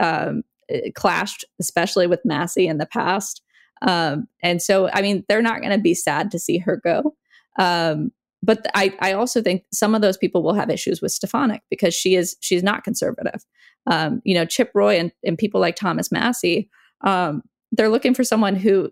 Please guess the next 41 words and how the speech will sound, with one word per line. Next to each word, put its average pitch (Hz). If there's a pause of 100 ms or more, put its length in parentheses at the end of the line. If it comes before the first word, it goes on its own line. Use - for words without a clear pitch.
shares 180
some 165
of 165 (200)
th-, 175
those 180
viewpoints 208
about - (280)
the -
ec-, -
the 175
economy, 220
uh, 139
taxes, -
things 180
like 170
that. 180 (340)
And 208
Stefanik 294
has 285
voted, 226
uh, 170
against 185
them -
on, 135 (100)
on, 165
uh, - (200)
several 165
different 185
bills. -
Um, 196 (280)
y-, -
she -
voted 190
against 185
the -
twenty, 175
uh, 156
seventeen 170
Republican 160
tax 202
bill, 202